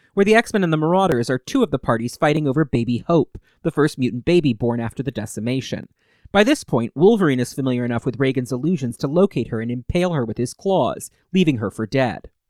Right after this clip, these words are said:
After Messiah Complex, the X-Men split up for a time and go their separate ways.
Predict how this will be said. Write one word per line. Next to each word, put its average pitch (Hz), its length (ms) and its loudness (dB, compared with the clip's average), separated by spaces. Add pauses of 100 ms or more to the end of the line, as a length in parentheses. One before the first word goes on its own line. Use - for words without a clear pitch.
(360)
After 247 260 2
Messiah 208 400 0
Complex, 123 500 -4
the 170 120 2
X-Men 196 260 0
split 156 260 0
up - 160 0
for 139 100 0
a 127 40 0
time 110 260 -4
and 151 120 -2
go 117 120 0
their 123 140 0
separate - 380 -6
ways. 147 500 -2